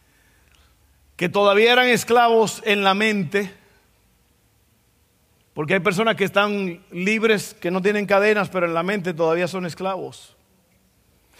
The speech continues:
¿Usted sabe lo que se llama la ley de la emancipación?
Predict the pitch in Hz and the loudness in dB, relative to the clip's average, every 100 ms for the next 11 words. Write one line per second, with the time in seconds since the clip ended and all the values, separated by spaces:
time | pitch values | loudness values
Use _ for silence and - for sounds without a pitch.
0 | - - - 160 208 247 262 240 202 233 | -20 -18 -10 -4 0 2 2 0 0 0
1 | 233 220 190 214 233 220 202 190 180 185 | 2 2 2 0 0 0 -2 -2 -6 -8
2 | 165 156 - 220 | -6 -6 -6 -12